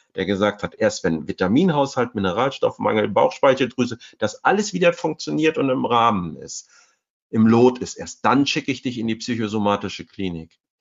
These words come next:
Also einen Schritt nach dem anderen machen und nicht alles gleichzeitig wollen, auch wenn es dadurch vielleicht etwas länger dauert,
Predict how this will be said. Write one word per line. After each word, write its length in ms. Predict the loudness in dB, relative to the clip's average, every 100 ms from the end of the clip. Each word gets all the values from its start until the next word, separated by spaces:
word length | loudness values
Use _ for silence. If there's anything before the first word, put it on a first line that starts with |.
| _ _ _
Also 260 | -4 0 0 -2 _ _ _ _ _
einen 320 | 0 2 2
Schritt 280 | 0 -4 -2
nach 180 | -2 -2
dem 220 | -4 -6 -2
anderen 460 | 0 2 2 2
machen 480 | -2 -6 -12 -18 -18 _ _ 0
und 220 | 2 4
nicht 300 | 2 0 -4
alles 300 | -2 -2 -4
gleichzeitig 680 | -2 -2 -4 -6 -6 -6 -4
wollen, 160 | -2
auch 200 | 2 2
wenn 140 | 2 0
es 140 | 0
dadurch 320 | 0 0 -2
vielleicht 200 | -2 -2
etwas 280 | -2 -4 -2
länger 260 | 0 0 0
dauert, 400 | 4 4 4